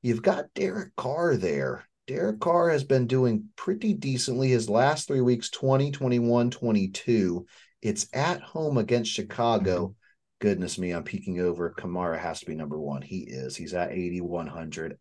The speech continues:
Speaker 1: at home. Oh, boy, that is super spicy. But let me see what his wide receivers are up to, because the boy,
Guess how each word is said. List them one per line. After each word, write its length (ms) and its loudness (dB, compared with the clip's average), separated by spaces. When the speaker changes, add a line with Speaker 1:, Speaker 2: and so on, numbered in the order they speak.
Speaker 1:
at 280 4
home. 580 -2
Oh, 440 12
boy, 300 6
that 140 4
is 200 0
super 240 -2
spicy. 560 2
But 180 4
let 140 8
me 80 6
see 180 2
what 160 10
his 180 10
wide 220 8
receivers 640 4
are 100 8
up 180 4
to, 180 0
because 640 4
the 280 2
boy, 580 6